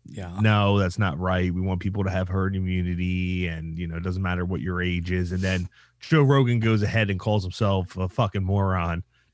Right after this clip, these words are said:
Speaker 2: um,
Speaker 1: <laughs>
Speaker 2: for, for his statement. He retracts his statement
Speaker 1: Right.
Speaker 2: on, on, on what he said. Listen, I can't stand Joe Rogan.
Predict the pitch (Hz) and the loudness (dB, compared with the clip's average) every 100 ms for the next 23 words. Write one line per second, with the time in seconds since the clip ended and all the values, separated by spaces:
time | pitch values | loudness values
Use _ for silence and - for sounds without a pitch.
0 | - - 269 92 90 87 - - - - | -18 -8 -2 0 0 -2 -6 -10 -14 -14
1 | - - 107 90 113 101 95 - 120 110 | -12 -2 -2 0 0 0 0 -2 2 2
2 | 92 87 98 92 - 113 101 - 90 - | 2 -2 -2 -2 2 2 2 -2 -8 -6
3 | - 110 104 87 82 - 127 123 123 127 | 0 2 2 0 -6 -6 -8 -6 -6 -8
4 | - 107 101 95 92 - _ _ - 101 | -10 -8 -6 -4 -4 -8 _ _ -6 -2
5 | 92 85 95 95 95 87 82 90 107 92 | -2 -2 -2 0 0 0 -2 -2 0 0
6 | 87 - _ _ - 127 98 101 - _ | 0 -6 _ _ 0 0 2 -2 -4 _
7 | _ 131 156 160 160 127 _ - 135 120 | _ 0 2 2 2 0 _ -2 2 4
8 | 107 87 _ _ - - - 113 104 92 | 4 0 _ _ -14 -10 0 2 4 2
9 | 87 82 - _ _ - 92 95 95 90 | 0 -4 -8 _ _ -16 -2 2 4 2
10 | 85 85 78 69 | 0 -4 -6 -10